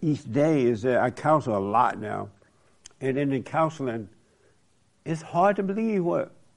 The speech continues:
couples do to each other and what family members are doing to each other and what friends are doing to each other.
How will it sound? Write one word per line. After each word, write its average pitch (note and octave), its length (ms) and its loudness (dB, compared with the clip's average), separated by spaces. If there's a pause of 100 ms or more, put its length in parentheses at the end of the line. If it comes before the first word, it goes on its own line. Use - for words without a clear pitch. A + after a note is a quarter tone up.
(140)
couples B2+ 560 0
do C3+ 180 2
to C3+ 100 -4
each A2+ 220 -2
other G#2+ 340 -2 (420)
and C3 140 0
what C3 300 -2
family D#3 300 4
members C3+ 420 2
are A#2 80 -2
doing A#2+ 340 0
to A#2+ 80 -6
each A2 260 -4
other G#2 360 -4 (420)
and B2 180 -2
what B2+ 400 0
friends D#3+ 420 2
are A#2 100 0
doing A#2 320 -2
to A#2 100 -8
each G#2+ 200 -6
other. G2+ 260 -8